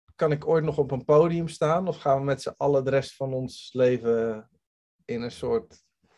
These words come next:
kramp of een totalitair systeem ronddolen?"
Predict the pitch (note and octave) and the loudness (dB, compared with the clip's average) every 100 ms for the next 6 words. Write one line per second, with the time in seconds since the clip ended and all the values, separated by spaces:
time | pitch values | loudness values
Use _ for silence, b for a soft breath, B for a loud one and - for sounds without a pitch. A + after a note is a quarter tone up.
0 | _ _ _ _ _ _ D3+ C#3+ C#3+ B2+ | _ _ _ _ _ _ 4 6 6 2
1 | B2+ B2+ - C#3 C#3 C3 B2+ C#3 B2+ - | -4 0 4 4 2 -4 0 2 2 -2
2 | - - C#3+ C3+ B2+ C#3+ E3+ E3+ E3+ F3 | -10 0 0 2 2 2 2 6 6 6
3 | F#3+ G#3+ | 2 -4